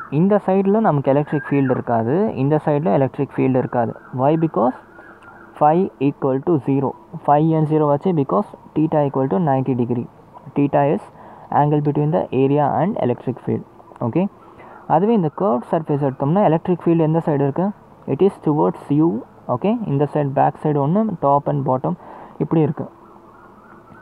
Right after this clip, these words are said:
Area வந்து டாப்லேருந்து பார்த்தாக்க எப்படி இருக்கும்? ஏரியாவோட direction will also be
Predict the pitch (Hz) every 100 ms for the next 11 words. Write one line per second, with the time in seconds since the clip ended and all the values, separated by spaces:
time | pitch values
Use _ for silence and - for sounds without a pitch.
0 | 160 196 214 196 175 160 185 233 - -
1 | - - - - - - - 160 165 160
2 | 160 156 156 156 160 151 156 151 226 262
3 | 147 151 156 156 143 147 151 - 165 143
4 | 143 147 - 196 180